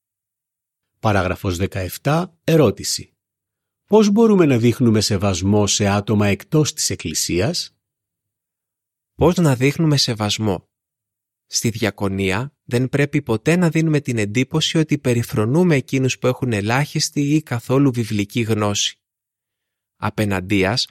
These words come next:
Speaker 2: πρέπει να θυμόμαστε ότι οι άλλοι άνθρωποι είναι πολύτιμοι για τον Θεό και να τους θεωρούμε ανώτερους από εμάς. Αν κάποιος σας προσβάλλει για τις πεποιθήσεις σας,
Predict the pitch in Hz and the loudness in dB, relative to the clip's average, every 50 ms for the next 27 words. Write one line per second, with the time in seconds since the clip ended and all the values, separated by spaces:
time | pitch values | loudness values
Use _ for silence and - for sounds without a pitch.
0 | _ _ _ _ _ _ - 120 135 147 - 208 202 202 190 - - 143 139 135 | _ _ _ _ _ _ -4 -2 -2 0 0 0 0 0 -2 -2 -4 -2 0 0
1 | 131 120 113 113 113 - - - 120 110 107 - 110 104 101 120 151 170 175 160 | 0 0 0 -2 -4 -4 -4 -2 -2 -2 -2 -2 -2 -2 0 0 0 0 0 0
2 | 135 127 120 117 - 120 110 101 - 123 135 147 165 160 165 - 113 107 117 151 | 0 -2 -4 -6 -6 -8 -8 -6 -4 -2 0 0 0 0 0 0 0 0 2 2
3 | 180 180 185 180 170 147 139 131 - 120 110 110 - - 113 95 92 101 131 - | 0 0 0 -2 0 0 0 -2 -2 -4 -6 -6 -8 -6 -4 -2 -2 -2 -4 -6
4 | _ _ _ _ _ _ - 160 156 147 139 - 139 - - - 120 107 110 123 | _ _ _ _ _ _ -2 0 0 0 0 -2 -4 -4 -2 0 0 2 2 2
5 | 143 160 175 165 151 127 117 117 139 170 165 - 147 120 113 - - 104 - - | 4 4 2 2 2 0 0 2 2 2 2 2 0 0 0 -2 -2 -4 -2 -2
6 | 98 95 92 92 87 87 87 - - - _ _ _ _ _ _ _ _ _ _ | -2 -2 -2 -2 -6 -8 -8 -10 -10 -12 _ _ _ _ _ _ _ _ _ _
7 | _ _ _ _ _ _ _ _ _ - - 123 151 170 - 208 202 - - 208 | _ _ _ _ _ _ _ _ _ -4 -2 0 0 0 0 0 -2 0 -2 -2
8 | 185 - 170 156 - - - 123 113 117 - - 131 151 165 160 156 147 135 - | 0 0 -2 -4 -4 -2 -2 -2 -2 -2 0 0 0 2 2 2 0 0 -2 -2
9 | - - 117 110 - 110 - - 113 104 101 - - 95 - - 82 87 - - | -4 -6 -6 -6 -6 -8 -6 -4 -2 -2 -2 -2 -4 -4 -4 -4 -4 -4 -6 -8